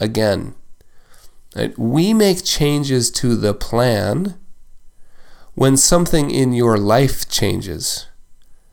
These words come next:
not when something in the market changes. Right? So you can pull them back and say, "Hey, let's just review real quick." You use the please hold method to give everybody just ten, you know, thirty seconds of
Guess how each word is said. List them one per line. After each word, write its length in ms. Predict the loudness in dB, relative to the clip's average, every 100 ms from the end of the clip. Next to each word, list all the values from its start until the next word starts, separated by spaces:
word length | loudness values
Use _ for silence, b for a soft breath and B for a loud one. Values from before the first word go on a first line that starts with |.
| -20 -20 -20 -12
not 400 | -2 4 4 4
when 180 | 2 2
something 380 | 2 0 0 0
in 140 | 0
the 40 | 0
market 380 | 0 -2 -6
changes. 540 | -8 -8 -10 -12 -12 -12 -14 b b b b b b b
Right? 160 | -4 0
So 140 | 2
you 200 | 4 4
can 180 | 2 0
pull 300 | 0 2 2
them 200 | 2 2
back 260 | 2 2 0
and 120 | -2
say, 100 | 0
"Hey, 120 | 0
let's 240 | 0 2 0
just 180 | 0
review 360 | 0 2 4 4
real 120 | 4
quick." 240 | 2 -2 0
You 80 |
use 240 | 4 4 4
the 80 | 2
please 320 | 2 4 4
hold 380 | 4 4 4 0
method 360 | 0 0 0
to 80 | 0
give 140 | 0 2
everybody 440 | 2 2 2 2
just 220 | 0 -6 -8 -20 -20 -8 -4
ten, 300 | 0 -2 -2
you 120 | -4
know, 100 | -4 -8 -20 -6
thirty 300 | 2 4 4
seconds 500 | 2 2 0 -4 -2
of 260 | -2 -4